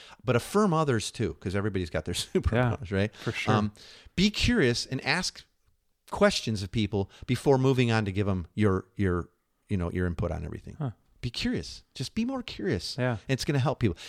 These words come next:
Speaker 1: And there's a whole list, you know. Um, he said, "Practice open architecture with your ideas." So
Speaker 2: Huh.
Speaker 1: your ideas might not always be the only ones or the best. Can there be more than one idea? Yeah.
Speaker 2: Sure.
Speaker 1: You know, so he gave me a list of these, and they were so helpful to me.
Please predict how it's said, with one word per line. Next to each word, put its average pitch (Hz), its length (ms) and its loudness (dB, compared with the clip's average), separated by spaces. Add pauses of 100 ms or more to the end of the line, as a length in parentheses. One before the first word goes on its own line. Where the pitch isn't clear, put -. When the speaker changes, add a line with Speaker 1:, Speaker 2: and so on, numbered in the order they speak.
Speaker 1:
And 147 120 2
there's 170 140 4
a 185 60 2
whole 247 220 0
list, 120 320 2
you 131 140 0
know. 120 140 0 (260)
Um, 123 140 0
he 139 100 -2
said, - 180 -4
"Practice 180 460 -4
open 135 320 0
architecture 104 560 -8
with 80 140 -6
your 82 100 -4
ideas." 78 380 -6 (260)
So 143 120 2
Speaker 2:
Huh. 135 80 4
Speaker 1:
your 165 100 2
ideas 143 400 0
might 123 180 -2
not 123 180 -2
always 123 240 0
be 120 120 -2
the 101 120 2
only 117 240 0
ones 160 280 -6
or 120 60 -4
the 117 80 -2
best. 107 260 0
Can 104 100 -4
there 95 100 -2
be 113 120 0
more 120 180 2
than 131 120 0
one 135 120 -2
idea? 143 420 -4
Yeah. 185 100 -2
Speaker 2:
Sure. 127 180 0
Speaker 1:
You 123 100 0
know, 101 40 -8 (240)
so - 160 0
he 151 80 0
gave 202 160 2
me 214 80 0
a 190 60 0
list 185 260 -4
of 98 80 -8
these, 87 280 -8 (300)
and 139 140 -2
they 151 80 0
were 147 120 -4
so 247 440 -4
helpful 262 640 -8 (480)
to - 120 -8
me. 87 260 -8